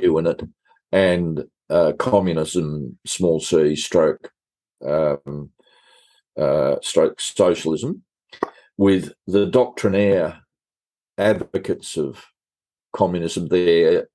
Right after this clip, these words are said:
skirting around the edges like yappy dogs, you know. So, uh, over those years, um,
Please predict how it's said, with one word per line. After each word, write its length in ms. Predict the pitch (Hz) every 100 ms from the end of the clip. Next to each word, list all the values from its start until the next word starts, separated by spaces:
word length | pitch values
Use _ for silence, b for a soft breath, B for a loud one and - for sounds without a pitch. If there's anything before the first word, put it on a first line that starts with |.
| _ _ -
skirting 540 | - 110 104 90 90
around 280 | 87 85 82
the 220 | 82 80
edges 420 | 80 82 80 76
like 300 | 82 82 71 -
yappy 320 | 87 80 78 78
dogs, 540 | 87 82 69 69 -
you 60 | 80
know. 280 | 71 - - _ b b b b -
So, 460 | - 95 92 - b b b b _ _ _ 95
uh, 320 | 98 92 - _ _ _ _ _ _ _ 104
over 280 | 131 143
those 480 | 113 104 95 92 98
years, 800 | 104 107 87 65 57 60 - - _ _ _ _ _ _
um, 460 | - 95 90 87